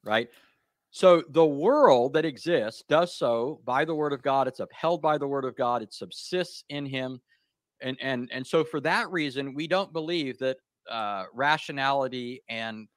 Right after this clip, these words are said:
uh, the world are unrelated to each other. They're fundamentally related precisely because the world of concrete reality is governed by an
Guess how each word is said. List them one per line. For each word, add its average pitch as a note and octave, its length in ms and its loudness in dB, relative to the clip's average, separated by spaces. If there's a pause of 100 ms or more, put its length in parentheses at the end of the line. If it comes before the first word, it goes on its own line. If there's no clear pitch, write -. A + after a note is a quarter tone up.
uh, F#2 260 -10 (200)
the A2 100 -6
world A2 580 -2 (220)
are G#2+ 300 -2
unrelated B2+ 600 -4
to A2+ 100 -12
each F2+ 160 -12
other. F2+ 200 -12
They're G2+ 180 -8
fundamentally C3+ 640 -4
related G2 480 -8
precisely C#3 640 -8
because G#2+ 480 -6 (460)
the A#2+ 80 0
world A#2+ 600 4
of A2 120 -10
concrete D3+ 600 -8
reality C3 540 -4
is G#2 140 -12 (120)
governed C3 460 2
by A2 160 0
an A2 80 -8